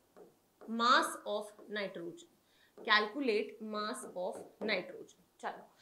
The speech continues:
अब इस question को करना है, कैसे करेंगे देखते हैं। अगर हम यहाँ पर देखें तो आप लोगों को क्या करना है, पहले video pause करके खुद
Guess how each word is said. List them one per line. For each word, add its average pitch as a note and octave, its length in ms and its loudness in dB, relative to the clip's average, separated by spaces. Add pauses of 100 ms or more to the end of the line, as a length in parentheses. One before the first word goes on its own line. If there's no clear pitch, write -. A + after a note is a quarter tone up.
(240)
अब - 320 10
इस B3 140 -2
question B3+ 380 -2
को C#4 120 -2
करना B3+ 260 -2
है, C#4 120 -2 (240)
कैसे A#3+ 300 -2
करेंगे B3 560 -4
देखते G3 340 -8
हैं। A3 240 -14 (440)
अगर C#4 300 6 (180)
हम C#4+ 180 -2
यहाँ B3+ 280 0
पर B3 120 -4
देखें G#3+ 580 -8
तो D4 60 4
आप F4 340 12
लोगों F#4+ 280 4
को G4+ 120 0
क्या D#4+ 260 10
करना F4 220 4
है, F#4+ 140 2 (100)
पहले D4 260 2
video C#4 340 -2
pause D#4 300 -2
करके D#4+ 280 -2 (100)
खुद A4 220 6